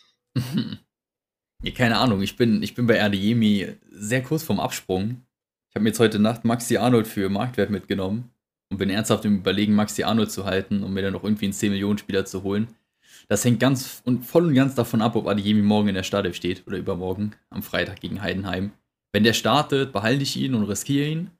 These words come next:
Ich werd mir aber trotzdem heute im Verlaufe des Tages noch ein Angebot reinholen und wenn er gegen Heidenheim nicht performt,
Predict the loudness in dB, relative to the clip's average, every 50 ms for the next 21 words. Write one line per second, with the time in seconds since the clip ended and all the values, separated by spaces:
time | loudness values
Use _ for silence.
0 | _ _ _ _ _ _ -8 -2 0 0 2 2 2 2 2 0 0 -2 -2 -2
1 | -2 -2 -2 2 2 2 2 2 0 0 0 0 0 -2 -2 0 0 0 -2 -2
2 | -4 -10 -10 -4 -2 -2 -2 -2 -2 -4 -4 -4 -4 -2 0 0 0 0 0 -2
3 | -2 -2 -2 0 0 0 0 2 0 0 0 0 0 0 0 0 -2 -6 -2 -2
4 | 0 0 0 2 2 2 2 0 -2 -8 -10 -6 -2 0 0 0 0 -2 -6